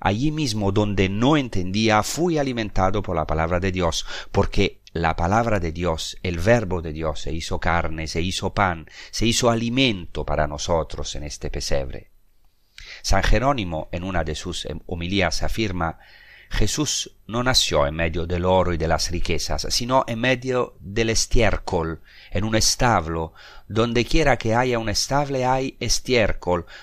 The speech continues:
porque nuestros pecados estaban más sucios que el estiércol". Jerónimo ensalza la gracia que se nos ha dado en Jesucristo, que bajó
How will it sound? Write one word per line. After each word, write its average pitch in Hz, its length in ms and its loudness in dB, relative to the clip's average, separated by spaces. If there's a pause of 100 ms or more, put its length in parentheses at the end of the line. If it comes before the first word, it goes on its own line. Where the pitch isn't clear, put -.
(120)
porque 98 340 0
nuestros 104 580 -2
pecados 85 600 -2
estaban 82 560 0
más 98 240 0
sucios 87 680 -6
que - 160 -4
el 82 80 -2
estiércol". 80 800 -2 (640)
Jerónimo 117 800 0
ensalza 95 720 -2
la 90 100 -2
gracia 113 480 0
que 107 200 -4
se - 180 -4
nos 107 240 -4
ha 98 100 2
dado 104 580 0 (300)
en 98 120 -2
Jesucristo, 101 840 -2
que 127 140 2
bajó 127 680 6